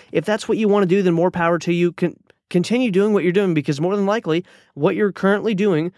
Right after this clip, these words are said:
will afford you to retire somewhat, you know, I'm not gonna say comfortably by any means, but look up what the average person on Social Security makes, and look up what the average person over the age of fifty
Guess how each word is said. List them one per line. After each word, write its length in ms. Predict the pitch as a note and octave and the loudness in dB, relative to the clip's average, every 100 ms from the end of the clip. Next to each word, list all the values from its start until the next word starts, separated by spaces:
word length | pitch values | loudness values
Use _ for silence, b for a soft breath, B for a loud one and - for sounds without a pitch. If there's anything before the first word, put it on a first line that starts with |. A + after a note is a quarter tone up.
| b b | b b
will 260 | D#3 F3 | 0 2
afford 440 | E3 - F3+ F#3 C#3+ | 0 -2 -2 -2 -2
you 180 | E3 F3 | -6 -4
to 280 | D#3+ D#3 D3+ | 0 0 0
retire 580 | D3 D#3+ D3 D#3 D#3 - | -4 -4 0 0 0 -4
somewhat, 520 | - F#3 F#3+ E3 E3+ _ _ _ - | -4 -2 2 2 0 _ _ _ -6
you 100 | D3+ | -2
know, 160 | C#3 - | -2 0
I'm 120 | D#3 | 0
not 120 | F#3 | 0
gonna 140 | F#3 | 0
say 160 | D3+ D3+ | 0 0
comfortably 480 | A#2 E3 - C#3 C#3 | 0 -2 -2 -4 -2
by 160 | C#3 - | -2 0
any 220 | F3 E3 | 2 2
means, 340 | C3+ - - - b b b b | 0 -6 -16 -20 b b b b
but 160 | C#3+ D3+ | -2 0
look 200 | G3+ C4+ | 0 0
up 120 | A3+ | 0
what 120 | G#3 | 0
the 120 | F#3+ | 0
average 340 | - D#3+ F3 - | 0 0 -2 -2
person 320 | D#3+ - D#3 | -4 -2 -4
on 180 | C#3+ C#3 | -4 -2
Social 320 | D3+ C3+ D3 | -2 -4 -6
Security 420 | - C3 D#3 E3 | -6 -2 0 2
makes, 300 | C3+ C3+ - | 0 -2 -6
and 120 | D#3 | -2
look 180 | D#3 F#3+ | 0 0
up 140 | G3 | -2
what 140 | F3+ E3+ | -2 -2
the 140 | - | 0
average 320 | C#3 C#3+ E3 | 2 0 -4
person 400 | - C#3+ B2+ C#3+ - b b b | -6 -6 -4 -6 -8 b b b
over 240 | D#3 F3 | 0 2
the 100 | F#3 | 2
age 160 | E3 D#3 | 2 0
of 80 | D#3 | -2
fifty 440 | A#3 G#3 C#3 D3+ | -2 -2 -4 -6